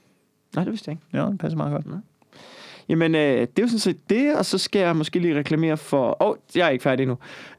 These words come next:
Speaker 1: Øh, selvfølgelig mit one-man-show, man kan købe billetter på mikkelantorius punktum d k, og den femogtyvende november er jeg på Humle Ølbar i Næstved.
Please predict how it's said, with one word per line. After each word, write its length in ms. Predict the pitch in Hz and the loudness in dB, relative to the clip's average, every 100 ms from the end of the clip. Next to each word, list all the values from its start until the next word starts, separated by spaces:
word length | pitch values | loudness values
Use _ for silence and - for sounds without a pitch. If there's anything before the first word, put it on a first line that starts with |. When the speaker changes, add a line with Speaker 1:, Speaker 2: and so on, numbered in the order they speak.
| - | 0
Speaker 1:
Øh, 360 | 160 147 143 | 4 4 2
selvfølgelig 420 | 143 156 190 202 | 2 0 2 4
mit 80 | 156 | 4
one-man-show, 460 | 170 202 180 175 175 | 2 2 2 2 2
man 120 | 170 | 0
kan 80 | - | 0
købe 160 | - 143 | 0 2
billetter 260 | 143 151 | 2 2
på 100 | 170 | 2
mikkelantorius 580 | 151 156 - 156 151 147 | 0 0 0 0 0 -2
punktum 300 | - 156 156 | -2 -2 -4
d 280 | - 170 160 - | 0 0 0 -2
k, 120 | - 220 240 202 - - - - _ - | 0 2 2 -2 -10 -20 -20 -20 _ 0
og 500 | 156 156 165 160 - - | 2 4 4 2 -2 0
den 140 | 165 | 0
femogtyvende 960 | 160 - 247 - 240 - 180 139 143 143 - _ - | -2 0 0 2 -2 0 2 2 2 0 -4 _ -2
november 460 | 147 131 - 135 - | 0 2 0 0 0
er 100 | 135 | 0
jeg 260 | 131 123 127 - 143 | 2 2 0 -4 -4
på 100 | 147 | -4
Humle 380 | 139 156 180 202 | 0 0 2 0
Ølbar 380 | 147 160 156 - | 0 0 0 0
i 60 | 151 | 0
Næstved. 640 | 151 175 214 - 190 123 | 0 0 -2 0 0 0